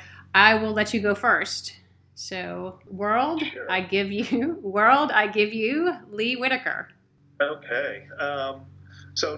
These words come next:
Speaker 2: number one, this was, and, and this was kind of a really interesting, eye-opening thing for me, was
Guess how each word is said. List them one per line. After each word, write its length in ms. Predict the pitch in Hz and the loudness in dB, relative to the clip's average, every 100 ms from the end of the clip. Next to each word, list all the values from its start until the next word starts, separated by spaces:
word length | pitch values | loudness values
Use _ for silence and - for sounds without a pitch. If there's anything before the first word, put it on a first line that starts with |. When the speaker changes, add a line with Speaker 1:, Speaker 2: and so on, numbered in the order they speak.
| 147 | -8
Speaker 2:
number 220 | 208 214 | -10 -10
one, 420 | 151 156 147 127 | -6 -4 -2 -4
this 200 | 135 - | -6 -8
was, 240 | 151 - - | -10 -12 -10
and, 240 | 143 139 | -12 -8
and 180 | 143 143 | -8 -6
this 160 | 165 160 | -6 -4
was 180 | 143 - | -4 -2
kind 240 | 139 127 | -2 -2
of 80 | 120 | -2
a 160 | 117 | -4
really 340 | 117 139 127 110 - - | -2 -2 -2 -6 -16 -16
interesting, 680 | 135 131 123 117 - 110 107 95 | -14 -8 -4 -4 -4 -8 -10 -4
eye-opening 340 | 120 120 120 107 | 0 0 -2 -4
thing 180 | 117 107 | -4 -4
for 80 | |
me, 240 | 117 123 117 | -6 -4 0
was 560 | 113 110 107 - - | 2 2 2 -6 -14